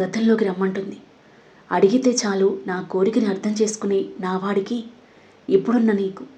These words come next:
చాలా తేడా ఉంది. చెప్పాలని ఉన్నా వినే స్థాయిలో నువ్వు లేవు. ఎదగడానికి నీ చూపు ఎప్పుడు పైకే ఉంటుంది.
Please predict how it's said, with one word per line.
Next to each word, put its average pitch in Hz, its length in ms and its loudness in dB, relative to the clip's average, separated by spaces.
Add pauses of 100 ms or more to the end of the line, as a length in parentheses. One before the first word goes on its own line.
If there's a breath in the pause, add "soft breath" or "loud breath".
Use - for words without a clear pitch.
(280)
చాలా 190 220 -4
తేడా 196 340 2
ఉంది. 190 220 -8 (920 soft breath)
చెప్పాలని 226 420 2
ఉన్నా 202 400 2 (200)
వినే 196 220 0
స్థాయిలో 190 540 -2 (220)
నువ్వు 190 240 -4
లేవు. - 200 -6 (920)
ఎదగడానికి 208 840 4 (100)
నీ 196 80 0
చూపు 190 360 0
ఎప్పుడు 226 240 4
పైకే 190 340 0
ఉంటుంది. 190 400 -2